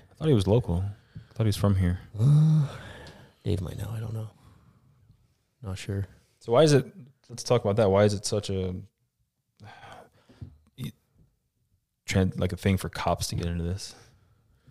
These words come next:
Speaker 2: Yeah, I don't
Speaker 1: Why
Speaker 2: know.
Speaker 1: are there, why are there so many?
Speaker 2: I don't know if it's just, uh, may-, maybe it's the, uh, contractual thing, like dealing with contracts, dealing with people. Like, it suits our personality types. Um, I'm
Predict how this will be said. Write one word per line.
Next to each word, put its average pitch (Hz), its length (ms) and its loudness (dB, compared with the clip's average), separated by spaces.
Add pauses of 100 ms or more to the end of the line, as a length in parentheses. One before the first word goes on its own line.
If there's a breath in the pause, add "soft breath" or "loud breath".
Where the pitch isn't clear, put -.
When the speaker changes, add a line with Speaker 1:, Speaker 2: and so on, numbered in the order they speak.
(760 soft breath)
Speaker 2:
Yeah, 185 160 8
I 214 40 8
don't 220 140 6
Speaker 1:
Why 226 120 10
Speaker 2:
know. 104 40 10
Speaker 1:
are 98 60 10
there, 92 120 4
why 98 160 8
are 101 60 8
there 98 100 6
so 104 180 6
many? 98 260 6 (100)
Speaker 2:
I 151 60 0
don't 208 160 4
know 180 460 6 (520)
if - 200 0
it's 123 200 0
just, - 320 2
uh, 120 140 -4
may-, 127 220 4
maybe 131 200 4
it's - 180 2
the, 110 220 6
uh, 104 220 6 (600 loud breath)
contractual 117 600 4
thing, 123 380 4
like 101 340 0
dealing 110 200 4
with 101 100 2
contracts, 123 580 6
dealing 107 200 2
with 87 80 -6
people. 113 540 2
Like, 92 200 0
it 107 120 -6
suits - 520 -2
our 92 280 -2
personality 98 520 0
types. - 600 -2 (140)
Um, - 460 -2 (120)
I'm - 60 -16